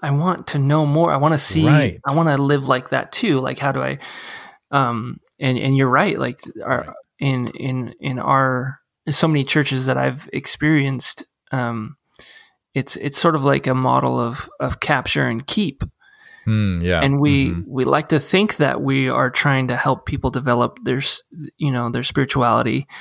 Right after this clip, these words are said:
Speaker 1: but really, I think we're just trying to keep people in a cycle of constant learning,
Speaker 2: Mm, mm-hmm.
Speaker 1: um, so that they stay in church.
Speaker 2: Yeah.
Speaker 1: And the, the, uh, the,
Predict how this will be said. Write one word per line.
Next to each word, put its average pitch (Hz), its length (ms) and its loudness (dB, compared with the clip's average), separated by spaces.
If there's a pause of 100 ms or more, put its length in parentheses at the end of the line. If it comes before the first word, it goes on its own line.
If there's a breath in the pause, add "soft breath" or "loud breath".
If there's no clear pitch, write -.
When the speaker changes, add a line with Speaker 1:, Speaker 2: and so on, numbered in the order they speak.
(300 loud breath)
Speaker 1:
but 131 160 0
really, 156 380 4
I 123 100 -2
think - 280 -2
we're 143 120 4
just 135 260 0
trying 139 260 2
to 131 60 0
keep - 300 -6
people 135 320 0
in 131 180 -2
a 117 60 -4
cycle 135 500 0
of 120 200 -8
constant 139 520 0
learning, 139 520 0 (420)
Speaker 2:
Mm, 107 400 2
mm-hmm. 85 460 -4
Speaker 1:
um, 139 280 0
so - 180 2
that 143 180 -2
they 143 100 2
stay 139 340 0
in 127 160 -2
church. - 640 -2 (160 soft breath)
Speaker 2:
Yeah. 76 340 -4 (400)
Speaker 1:
And 139 320 2 (140)
the, 143 540 2 (140)
the, 139 320 2
uh, 123 300 -2 (640)
the, 160 180 -8